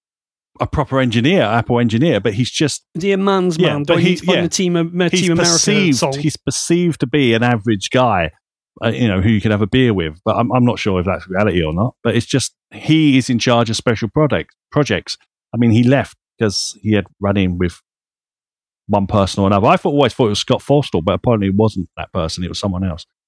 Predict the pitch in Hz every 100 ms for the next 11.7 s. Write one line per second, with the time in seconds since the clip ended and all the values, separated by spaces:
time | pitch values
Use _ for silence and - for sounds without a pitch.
0 | - _ _ - - 117 104 - _ _
1 | - 117 - - 160 165 160 - 135 -
2 | - 123 117 113 113 95 _ _ _ _
3 | _ 147 175 147 113 139 - 104 95 143
4 | - - - 143 127 131 135 120 117 123
5 | - 117 110 117 113 107 _ 117 110 110
6 | 98 107 117 - 110 107 110 98 92 123
7 | - 117 - _ - - 117 120 110 127
8 | - 117 135 139 139 139 135 - _ -
9 | 131 139 143 - 123 - 95 123 113 151
10 | - _ _ _ 135 123 143 - - 131
11 | 123 117 - 143 113 127